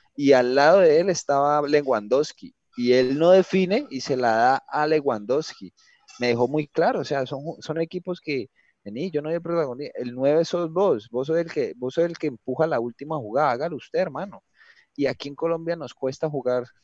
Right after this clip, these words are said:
así, nos cuesta jugar diez formando y organizando una, una táctica y una jugada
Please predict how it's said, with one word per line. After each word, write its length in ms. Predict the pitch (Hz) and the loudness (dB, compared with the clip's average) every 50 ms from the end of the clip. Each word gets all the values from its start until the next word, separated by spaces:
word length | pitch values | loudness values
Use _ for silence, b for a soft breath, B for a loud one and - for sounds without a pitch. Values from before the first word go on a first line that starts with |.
| _ _ _ | _ _ _
así, 340 | - 139 139 - - 233 208 | -10 -10 -8 -8 -8 -8 -10
nos 200 | 135 117 117 110 | -10 -12 -16 -16
cuesta 500 | _ - 131 127 - - 151 156 156 156 - b b b b b b _ | _ -8 -8 -8 -4 -4 -2 -2 -2 -4 -8 b b b b b b _
jugar 500 | _ - 135 123 131 127 127 127 127 131 - b b b b b b b _ _ _ _ _ _ _ _ _ _ _ _ _ _ | _ -8 -4 0 0 0 0 0 -4 -8 -18 b b b b b b b _ _ _ _ _ _ _ _ _ _ _ _ _ _
diez 680 | 143 143 165 175 185 196 214 247 - - - - - - _ _ _ _ _ | -10 -2 4 6 8 8 8 6 4 2 -12 -14 -18 -20 _ _ _ _ _
formando 520 | - - 151 147 139 139 147 156 165 175 | -2 2 2 2 4 2 0 -2 0 2
y 60 | 180 180 | 2 2
organizando 600 | 185 180 175 180 165 147 131 - 135 139 139 143 | 2 0 0 -2 -4 -6 -6 -8 -8 -8 -8 -8
una, 280 | 151 151 156 160 160 - | -6 -6 -6 -6 -6 -8
una 240 | - 151 143 143 147 | -10 -10 -6 -6 -6
táctica 440 | 147 - - 160 160 151 - 165 160 | -6 -2 -2 -2 -2 -2 -4 -6 -6
y 40 | 147 | -6
una 140 | 127 127 147 | -4 -4 -6
jugada 400 | 151 113 113 117 135 175 233 | -6 -4 -2 -2 0 -2 -2